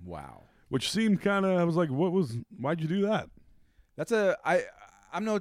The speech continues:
Speaker 1: uh, I'm no military tactician, but I guess if the plan is to go in, extract the dude, get him in the chopper, and get out,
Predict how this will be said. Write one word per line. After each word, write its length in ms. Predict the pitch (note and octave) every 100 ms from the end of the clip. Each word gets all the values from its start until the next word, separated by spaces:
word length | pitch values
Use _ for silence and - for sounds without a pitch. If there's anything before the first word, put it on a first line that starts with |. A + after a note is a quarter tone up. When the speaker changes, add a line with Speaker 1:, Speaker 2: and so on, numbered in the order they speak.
| D3
Speaker 1:
uh, 220 | C#3+ C#3+ C3 -
I'm 160 | D3+ E3+
no 120 | D#3
military 520 | C#3 C#3+ C#3+ D3 C3
tactician, 800 | A#2+ B2+ A#2 - B2 C#3 C3 C#3 - _ _ _ _
but 80 | A#2
I 80 | A#2
guess 580 | A#2 D3+ D3 - - - _ -
if 200 | A#2 -
the 80 | A2+
plan 340 | - D#3+ D3+
is 240 | C#3 B2+ A#2
to 80 | G#2
go 240 | B2 B2
in, 260 | A#2+ A#2+ A#2+
extract 500 | G2 - B2 A#2+ -
the 60 |
dude, 440 | A#2 G#2+ G#2+ G#2 -
get 100 | A2+
him 100 | A2
in 40 |
the 60 | G#2+
chopper, 340 | A#2 G#2 G#2+
and 80 | G2
get 100 | G2+
out, 280 | G2+ G2